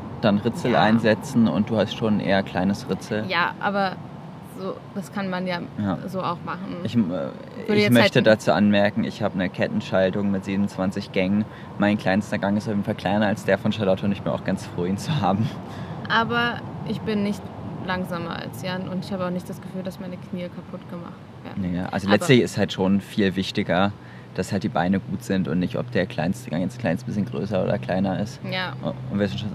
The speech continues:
Speaker 1: schon auch recht steile Sachen gefahren.
Speaker 2: Aber so, ich wollte das jetzt nur noch mal sagen, weil ich mich so auch ein bisschen über diese Leute ärgern, die einem da so Angst machen.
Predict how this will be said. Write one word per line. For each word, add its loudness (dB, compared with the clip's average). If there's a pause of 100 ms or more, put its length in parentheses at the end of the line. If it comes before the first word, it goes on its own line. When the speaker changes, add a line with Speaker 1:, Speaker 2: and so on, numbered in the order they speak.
(140)
Speaker 1:
schon 2
auch 0
recht -2
steile 2
Sachen -2
gefahren. -2 (800)
Speaker 2:
Aber 0 (240)
so, -2
ich -2
wollte -2
das -4
jetzt -10
nur 0
noch -2
mal -4
sagen, -8 (160)
weil -6 (200)
ich -6 (100)
mich -4 (440)
so -8 (280)
auch -6
ein -8
bisschen -8
über -4
diese -10
Leute -10
ärgern, -8
die -10
einem -10
da -10
so -16
Angst -14
machen. -12